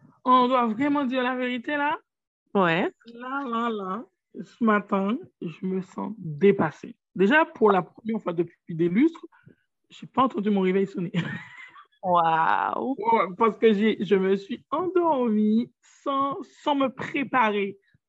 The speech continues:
Speaker 1: en fait. Moi, je me prépare toujours. Donc, eh ben, euh, ben là, j'ai dû, euh, ben, demander de l'aide pour déposer mes enfants à l'école. Euh, ben, bref, vraiment,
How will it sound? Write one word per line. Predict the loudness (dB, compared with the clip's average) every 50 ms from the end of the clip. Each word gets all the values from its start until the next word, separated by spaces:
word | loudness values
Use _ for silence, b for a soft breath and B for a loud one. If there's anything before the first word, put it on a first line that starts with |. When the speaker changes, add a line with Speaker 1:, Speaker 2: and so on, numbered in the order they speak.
| -18
Speaker 1:
en | -16 -16
fait. | -16 -16 -16 -18 -20 _ -18 -12
Moi, | -12 -10
je | -8 -8
me | -8 -8
prépare | -8 -8 -4 0 0 0 0 0
toujours. | -2 -2 0 2 4 4 2 2 -2 B B B B B B B B B B B B
Donc, | -2 2 4 4 4 4 4 2
eh | 2
ben, | 4 6
euh, | 6 6 6 6 4 4 2 2 0 -2 -4 -4 -6 -8 -8
ben | -6 -4 -4 -4
là, | -2 -2 -4
j'ai | -4 -2 -4 -6
dû, | -6 -6 -6 -6 -4 -2 2 2 2
euh, | 2 0 -6
ben, | -6 -6 -2
demander | 0 0 0 0 -2 -2 -2
de | 0 0 0
l'aide | 2 2 0 -4 -4 -8
pour | _ -8 -6 -6 -6
déposer | -6 -6 -2 -2 -2 -2 -2 -4
mes | -6 -6 -6
enfants | -8 -8 -8 -8
à | -8
l'école. | -8 -8 -8 -4 -4 -2 0 0 0 -2
Euh, | -4
ben, | -4 -6 -6 -8 _
bref, | -8 -4 -2 -2 -2 -4 -8 _ _ _
vraiment, | -12 -8 -6 -6 -6 -6 -6 -8 -10